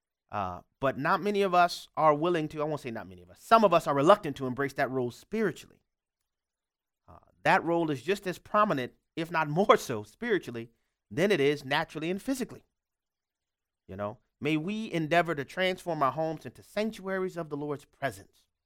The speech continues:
That, uh, may our, our dinner tables and kitchen tables and living rooms become, uh, sources, here's a big word, <laughs> uh, pedagogical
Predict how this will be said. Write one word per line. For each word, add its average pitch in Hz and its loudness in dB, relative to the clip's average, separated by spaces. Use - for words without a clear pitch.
That, 110 -2
uh, 113 0
may 143 0
our, 131 4
our 117 -4
dinner 175 0
tables 143 0
and 101 -16
kitchen 190 -4
tables 143 -2
and 113 -12
living 170 4
rooms 113 -4
become, 135 2
uh, 117 0
sources, 214 2
here's 131 -6
a 127 -8
big 131 -4
word, 98 -10
<laughs> - -12
uh, 90 -10
pedagogical 202 8